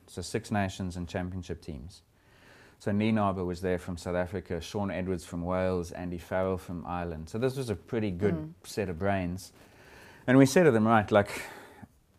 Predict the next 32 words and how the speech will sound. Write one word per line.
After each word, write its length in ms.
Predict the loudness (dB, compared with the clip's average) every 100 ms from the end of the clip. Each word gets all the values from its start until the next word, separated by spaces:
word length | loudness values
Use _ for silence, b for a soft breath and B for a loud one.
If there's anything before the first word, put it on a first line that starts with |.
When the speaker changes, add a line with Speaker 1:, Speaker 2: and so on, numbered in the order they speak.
| -6
Speaker 1:
it's 160 | -6
clearly 360 | 0 4 6 4
a 60 |
technique 460 | 2 -4 -4 -6 -4
issue 300 | -8 -8 -12 -14 _ _ -12
Speaker 2:
Mm. 280 | -10 -10 -14 _ _ _ _
Speaker 1:
that's 160 | -6 -4
causing 520 | 2 2 4 0 -2 -8 -4
many 240 | 0 0
of 100 | 0
these 180 | -4 -4
head 140 | -4
injuries. 380 | -4 -8 -10 -14 -16 B B
It's 100 | 0
not 180 | 2 4
just 240 | 4 4
head 180 | 4 4
on 140 | 4 2
wrong 240 | 0 -2
side, 400 | 2 4 4 2
it's 160 | -2 -2
alignment, 640 | 0 2 0 -2 -4 -8
it's 140 | -12
tracking, 500 | -4 0 0 -2 -6
it's 140 | -6 -6
feet 300 | -6 -6 -2
planting, 560 | -2 0 -4 -6 -4
all 140 | -4 -4
this 140 | -6
sort 140 | -10
of 40 | -12
stuff. 280 | -12 -12